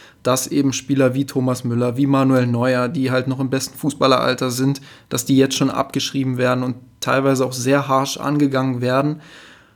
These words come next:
Und da wollte der F C Bayern jetzt ein Zeichen setzen und hat sich vor die Spieler gestellt und am Ende ist die Pressekonferenz dann doch ein bisschen abgedriftet.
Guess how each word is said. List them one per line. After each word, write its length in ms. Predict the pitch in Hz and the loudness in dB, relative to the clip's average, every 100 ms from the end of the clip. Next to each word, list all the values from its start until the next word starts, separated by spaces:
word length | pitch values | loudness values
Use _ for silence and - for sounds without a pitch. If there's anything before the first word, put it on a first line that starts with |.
| _ | _
Und 640 | 135 131 127 127 - - - | 0 2 4 0 -2 -8 -4
da 140 | 123 | 2
wollte 240 | 135 151 | 4 4
der 120 | 151 135 | 2 2
F 100 | - | 0
C 140 | 135 | -2
Bayern 280 | 131 139 143 | 2 2 2
jetzt 160 | 135 | 0
ein 80 | 131 | -4
Zeichen 400 | - 127 151 190 | -4 -2 -2 -2
setzen 560 | 185 175 170 180 175 - | -2 -2 -2 -2 -2 -4
und 260 | - 139 | -4 -2
hat 140 | 143 - | -2 -4
sich 160 | 135 | -8
vor 160 | - 139 | 0 0
die 80 | 135 | 0
Spieler 380 | - 160 175 143 | -4 0 2 2
gestellt 680 | 135 - 135 143 170 - _ - | 0 -2 0 0 -2 -8 _ -6
und 180 | 151 139 | 0 0
am 140 | 131 | 0
Ende 300 | 143 160 170 | 2 4 4
ist 240 | 147 - | 2 -2
die 60 | 156 | -4
Pressekonferenz 840 | - 151 151 151 143 143 143 139 | -2 -4 -2 -4 -2 0 0 -2
dann 160 | 139 135 | -2 -2
doch 160 | 135 | -2
ein 80 | 147 | -2
bisschen 300 | 139 - 131 | -4 -4 -6
abgedriftet. 920 | - 139 - 131 131 123 - 131 117 | -4 -6 -4 -6 -4 -6 -6 -8 -8